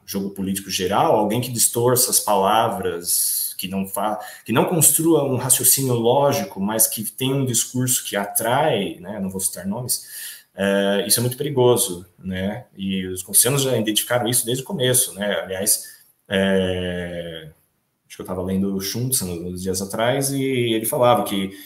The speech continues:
esse tipo de gente era o primeiro tipo que os reis sábios executavam, porque eles eram muito perigosos. Você deixar alguém que, é, tentasse inverter, a, digamos assim, os, os polos, né? O errado é certo, o certo é errado,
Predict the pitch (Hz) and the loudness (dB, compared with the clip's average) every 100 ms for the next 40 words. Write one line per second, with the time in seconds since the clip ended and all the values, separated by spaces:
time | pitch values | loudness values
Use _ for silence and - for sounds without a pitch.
0 | - 104 98 - 127 120 113 127 151 151 | -4 2 2 2 0 2 2 2 4 2
1 | 147 127 135 - 147 147 151 156 151 139 | 2 -2 -2 0 -2 -2 -6 -4 2 6
2 | - - 117 120 - 110 127 123 143 - | 8 6 4 2 2 0 0 2 2 -2
3 | - 127 123 87 - 101 104 113 123 - | 0 2 2 -2 -6 -2 0 0 0 -2
4 | 170 160 165 131 98 85 98 92 95 - | 0 6 6 4 -2 -8 -6 -6 -4 -2
5 | 107 104 104 104 123 - - - _ - | 0 0 -2 -4 -6 -6 -18 -20 _ -6
6 | 101 98 95 95 95 92 90 87 87 85 | 2 4 6 6 4 2 2 0 0 -2
7 | 85 80 80 78 - _ _ _ _ - | -4 -8 -10 -16 -20 _ _ _ _ -4
8 | 104 107 110 - 107 101 90 - 120 127 | -2 0 4 4 4 -2 -6 -2 0 4
9 | 131 107 - 123 151 135 104 90 87 80 | 4 4 2 2 4 2 2 0 -4 -8
10 | 90 98 98 104 95 - - - - 113 | -6 0 2 2 2 0 -4 -2 4 4
11 | 104 85 85 101 98 104 98 117 127 107 | 4 0 -4 -4 -2 -2 0 0 2 4
12 | - 120 120 - - 110 117 113 104 107 | 4 4 2 2 0 2 2 0 -2 2
13 | 117 101 95 | 2 2 -2